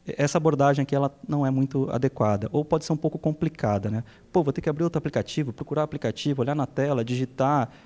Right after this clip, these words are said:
a questão de acessibilidade, né? Então, começa a tornar um pouco meio complicado.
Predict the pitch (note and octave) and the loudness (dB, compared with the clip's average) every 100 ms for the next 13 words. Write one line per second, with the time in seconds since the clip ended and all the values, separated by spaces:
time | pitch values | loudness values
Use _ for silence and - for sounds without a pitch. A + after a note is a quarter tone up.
0 | - C#3 D3 E3 D3+ D3 - C3+ B2 A2 | -14 -6 -4 -2 0 0 0 2 2 2
1 | B2 D3 B2+ A#2 C3 C#3+ C#3+ D3+ C#3+ C3+ | 2 4 2 0 0 -2 -2 0 0 -2
2 | - - C#3+ C#3 C3+ C3+ - C#3 C#3 C3 | -6 -2 2 2 2 0 0 -4 -2 0
3 | C3+ - - C#3 A2 G2 F#2+ | 0 0 -2 -2 -2 -2 -6